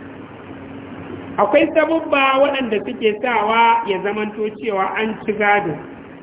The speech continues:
Sabubban da suke sawa a ci gado sabubba ne guda uku. Sababin farko shine kusanci. Idan aka ce kusanci shine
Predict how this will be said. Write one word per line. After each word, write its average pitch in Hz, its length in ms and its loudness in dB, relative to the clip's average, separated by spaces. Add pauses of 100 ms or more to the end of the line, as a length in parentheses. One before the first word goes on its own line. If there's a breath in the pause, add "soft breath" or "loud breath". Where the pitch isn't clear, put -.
Sabubban 294 520 4
da 226 80 6
suke 240 400 0
sawa 226 280 2
a 202 240 0
ci 226 80 2
gado 220 640 2
sabubba 220 560 0
ne 196 140 6
guda 165 340 2
uku. 165 200 -4 (2000)
Sababin 269 420 6
farko 262 460 2
shine 247 680 0 (140)
kusanci. 214 720 -2 (640)
Idan 247 200 4
aka 302 300 4
ce 269 100 2
kusanci 240 680 0
shine 214 540 2